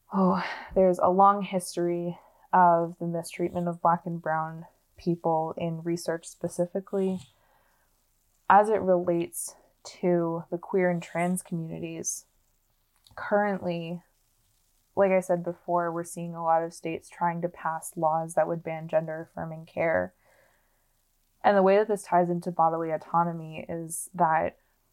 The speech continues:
these laws would prevent patients from deciding what is best for them and for their bodies. And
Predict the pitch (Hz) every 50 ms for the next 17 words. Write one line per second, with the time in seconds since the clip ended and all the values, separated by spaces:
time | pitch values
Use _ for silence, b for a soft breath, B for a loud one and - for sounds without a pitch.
0 | _ _ _ _ _ _ _ _ _ _ _ _ - 190 196 196 185 185 180 175
1 | 175 180 185 180 185 185 180 175 - - - 175 175 165 165 160 156 156 160 -
2 | _ - - - 165 175 - - - 160 175 180 - - - - 170 170 170 165
3 | 165 170 - - 156 160 160 160 160 160 160 160 160 156 - 170 170 - - 151
4 | 160 - - - - - _ - 185 180 175 170 165 156 - 175 - 196 190 _
5 | _ _ - - 175 165 170 - - 170 165 165 160 165 165 - - 160 165 185
6 | 190 - 208 208 - - - - _ _ _ _ _ _ _ _ _ _ _ _
7 | _ _ - 180 185 180 175 170 165 160 160 175